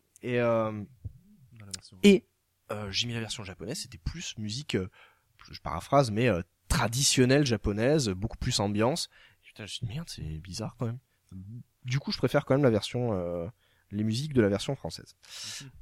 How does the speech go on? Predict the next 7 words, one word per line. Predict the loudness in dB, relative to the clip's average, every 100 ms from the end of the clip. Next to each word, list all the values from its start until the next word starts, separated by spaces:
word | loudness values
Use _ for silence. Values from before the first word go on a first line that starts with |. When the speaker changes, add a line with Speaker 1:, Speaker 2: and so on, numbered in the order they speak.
| -8
Speaker 1:
Euh, | -4 -2 0 0 -2 -4 -8 -12 _ _ _ _ _ _ -8
sinon, | -4 0 2 2
quoi | 4 4
dire | 4
dessus ? | 2 -2 -10 -14 _ _ -8
Euh, | -4 -2 -2
ben, | -4 -4 -6